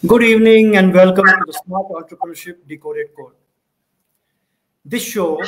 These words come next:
every week brings you people from diverse backgrounds and we talk about what they do was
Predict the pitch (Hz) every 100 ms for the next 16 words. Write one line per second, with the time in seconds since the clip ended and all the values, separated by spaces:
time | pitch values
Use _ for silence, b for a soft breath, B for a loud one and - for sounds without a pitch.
0 | - - 180 180 190 196 196 190 185 185
1 | 190 190 196 196 196 175 156 165 175 196
2 | 196 165 165 143 131 170 - _ _ _
3 | _ _ _ _ - 156 165 170 185 180
4 | 151 151 151 - _ _ _ _ 156 185
5 | 143 196 202 175 151 156 151 -